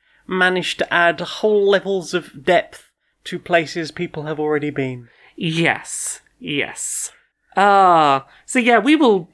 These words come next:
Speaker 2: I'm sure a week from now, talk about this in slightly less, uh, secretive and
Speaker 1: But
Speaker 2: slightly
Speaker 1: only
Speaker 2: more in-depth.
Speaker 1: slightly, 'cause people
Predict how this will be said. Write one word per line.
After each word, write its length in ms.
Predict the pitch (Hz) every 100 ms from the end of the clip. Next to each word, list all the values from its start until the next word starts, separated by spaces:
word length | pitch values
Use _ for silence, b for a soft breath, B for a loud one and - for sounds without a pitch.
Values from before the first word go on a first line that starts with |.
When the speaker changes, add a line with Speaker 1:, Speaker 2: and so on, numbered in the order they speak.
| - -
Speaker 2:
I'm 140 | 220
sure 280 | 214 294 247
a 60 | 185
week 200 | 208 -
from 160 | 190
now, 160 | 180 160
talk 200 | 202 175
about 200 | 170 156
this 140 | 160
in 120 | 165 156
slightly 460 | 185 165 160 160
less, 460 | 151 156 151 - -
uh, 520 | - 165 151 151 147 156
secretive 600 | - 175 - 165 170 151
and 80 |
Speaker 1:
But 80 | 180
Speaker 2:
slightly 140 | 247 302
Speaker 1:
only 120 | 262
Speaker 2:
more 80 | 226
in-depth. 60 | 226
Speaker 1:
slightly, 520 | 190 165 160 156 139
'cause 200 | 190 190
people 120 | -